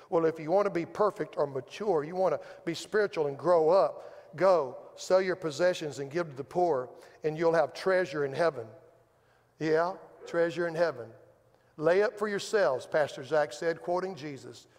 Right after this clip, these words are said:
"treasures in heaven, treasures in heaven. Give it ahead, and then come follow me, follow me. Give it up and follow me." Well, the young man heard this. He went away sad because he had a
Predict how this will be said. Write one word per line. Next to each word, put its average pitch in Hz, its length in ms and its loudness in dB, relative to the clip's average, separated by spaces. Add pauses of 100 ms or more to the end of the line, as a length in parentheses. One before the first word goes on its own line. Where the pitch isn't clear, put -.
(280)
"treasures 185 420 -2
in 180 120 -4
heaven, 156 340 -2 (420)
treasures 175 400 -4
in 160 120 -8
heaven. 139 320 0 (480)
Give 170 180 0
it 202 80 4
ahead, 165 420 2 (540)
and 151 160 -2
then 180 180 0
come 165 280 -2
follow 170 420 2
me, 120 240 -6 (320)
follow 175 380 2
me. 131 260 -6
Give 196 160 0
it 190 80 4
up - 520 0
and 135 120 -14
follow 156 320 2
me." 131 160 -8
Well, 156 180 4
the 143 100 -4
young 170 240 0
man 139 180 -4
heard 156 280 -2
this. 135 300 -6 (300)
He 147 100 -10
went 156 200 0
away 151 220 2
sad 156 320 0
because 135 260 -4
he 139 80 -8
had 143 140 2
a 127 40 -2